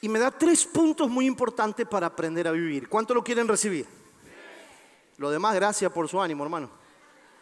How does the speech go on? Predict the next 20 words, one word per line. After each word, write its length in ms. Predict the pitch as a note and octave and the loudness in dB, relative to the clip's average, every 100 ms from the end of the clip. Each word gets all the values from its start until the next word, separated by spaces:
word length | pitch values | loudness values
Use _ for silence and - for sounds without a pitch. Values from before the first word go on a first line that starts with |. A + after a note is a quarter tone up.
| - - _ _ _ _ _ _ _ _ - | -20 -20 _ _ _ _ _ _ _ _ -4
¿Cuántos 240 | C#4 F4 | 0 0
quieren 240 | - F4+ E4+ | 2 4 4
recibir 320 | D#4 D#4 D#4+ | 2 4 4
esos 200 | C#4 C4+ | 2 2
tres 160 | C4+ A#3+ | 2 2
puntos? 420 | C4+ A3 E3 - - - - - - - - - - | 0 0 -2 -2 -8 -8 -8 -8 -10 -12 -14 -8 -2
Ahora 220 | A#3 A3+ | 2 2
sí, 120 | G#3 | 0
es 60 | F#3 | 0
como 220 | C4 B3 | 2 2
que 140 | G#3 | 0
me 80 | G3 | -2
animó 240 | F#3 G3 A#3+ | -2 0 0
a 40 | |
predicar. 380 | G#3 F#3+ E3 B2 - - _ - | 2 0 0 -8 -12 -20 _ -6
¿Tengo 200 | A3+ C4+ | -2 0
tiempo? 720 | B3 F4+ F#4 - - - - _ - _ _ _ _ _ _ _ _ _ _ _ | 0 -2 -2 -4 -8 -20 -20 _ -20 _ _ _ _ _ _ _ _ _ _ _
¿Sí? 280 | - G#3 G#3+ - _ _ _ _ _ _ _ _ - | -6 -6 -6 -16 _ _ _ _ _ _ _ _ -2
¿Le 80 | |
doy? 220 | F#3 A#3 | 0 0